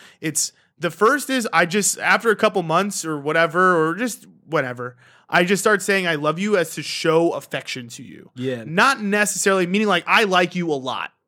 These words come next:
Speaker 1: That's pretty much what that means. But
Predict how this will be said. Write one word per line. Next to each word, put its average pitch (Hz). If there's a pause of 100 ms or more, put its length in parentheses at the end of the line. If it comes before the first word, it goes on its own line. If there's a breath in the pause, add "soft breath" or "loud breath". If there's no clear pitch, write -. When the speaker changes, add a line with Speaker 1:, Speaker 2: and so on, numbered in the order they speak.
(120)
Speaker 1:
That's 180
pretty 190
much 175
what 156
that 131
means. 104 (360 soft breath)
But 220